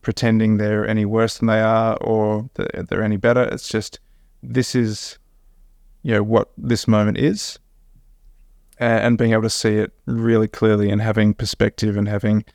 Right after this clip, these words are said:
um, awareness of what is going on. And when you have that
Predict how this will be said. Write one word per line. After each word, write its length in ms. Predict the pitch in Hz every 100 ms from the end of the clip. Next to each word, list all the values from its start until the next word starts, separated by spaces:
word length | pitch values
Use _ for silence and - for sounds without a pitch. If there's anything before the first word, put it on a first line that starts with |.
| _ _ _ -
um, 540 | 107 104 107 104 101 -
awareness 720 | 104 101 107 107 101 98 -
of 140 | 110
what 260 | 104 104 104
is 120 | 101
going 320 | - 104 104
on. 220 | 104 101 - _ _ _ _ _ _ -
And 100 | 110
when 120 | 113
you 60 |
have 260 | 110 143 139
that 360 | 110 107 165